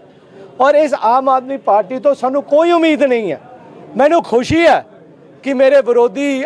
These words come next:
ਆਮ ਆਦਮੀ ਪਾਰਟੀ 'ਚ ਜੋ ਉਮੀਦਵਾਰ ਹਨ, ਉਹ ਕਹਿੰਦੇ ਮੈਂ ਡਿਵੈਲਪਮੈਂਟ ਦੇ ਪਲੈਨ 'ਤੇ ਵੋਟਾਂ ਮੰਗਣੀ, ਕਿਉਂਕਿ ਡਿਵੈਲਪਮੈਂਟ ਤਾਂ ਕੀਤੀ ਨਹੀਂ ਤੇ ਵੋਟ ਉਹ ਮੰਗ ਨਹੀਂ ਸਕਦੇ।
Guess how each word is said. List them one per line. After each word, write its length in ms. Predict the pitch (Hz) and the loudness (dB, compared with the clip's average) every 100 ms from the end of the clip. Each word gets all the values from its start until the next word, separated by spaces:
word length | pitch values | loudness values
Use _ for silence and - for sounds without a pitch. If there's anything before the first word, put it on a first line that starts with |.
| - | -4
ਆਮ 240 | 208 233 | -2 0
ਆਦਮੀ 240 | 247 226 254 | -2 -2 -4
ਪਾਰਟੀ 360 | 240 226 247 | -2 -2 -4
'ਚ 100 | 214 | -8
ਜੋ 380 | 240 254 254 254 - | -2 0 2 0 -6
ਉਮੀਦਵਾਰ 520 | 233 220 254 269 262 240 | -6 -4 -2 0 2 2
ਹਨ, 200 | 220 214 - - - | 0 -4 -12 -20 -2
ਉਹ 100 | 285 | -2
ਕਹਿੰਦੇ 440 | 285 269 262 311 320 | 0 0 2 2 2
ਮੈਂ 140 | 320 | 2
ਡਿਵੈਲਪਮੈਂਟ 640 | 202 214 247 285 302 302 | -2 -2 0 0 2 0
ਦੇ 120 | 285 294 | 0 -2
ਪਲੈਨ 280 | 269 269 | 0 0
'ਤੇ 120 | 269 277 | 2 0
ਵੋਟਾਂ 300 | 254 254 233 | 0 0 0
ਮੰਗਣੀ, 340 | 208 208 208 | -2 -4 -6
ਕਿਉਂਕਿ 200 | 214 294 | -6 -6
ਡਿਵੈਲਪਮੈਂਟ 440 | 220 233 269 285 | -2 -2 0 -2
ਤਾਂ 80 | 302 | -4
ਕੀਤੀ 260 | 247 269 302 | -6 -4 -4
ਨਹੀਂ 160 | 277 - - - - - - | -4 -8 -20 -20 -20 -20 -2
ਤੇ 100 | 285 | 0
ਵੋਟ 240 | 247 254 269 | 2 2 2
ਉਹ 80 | |
ਮੰਗ 220 | 240 185 208 | 0 -2 -2
ਨਹੀਂ 140 | 233 | -4
ਸਕਦੇ। 300 | 208 196 196 | -2 -4 -6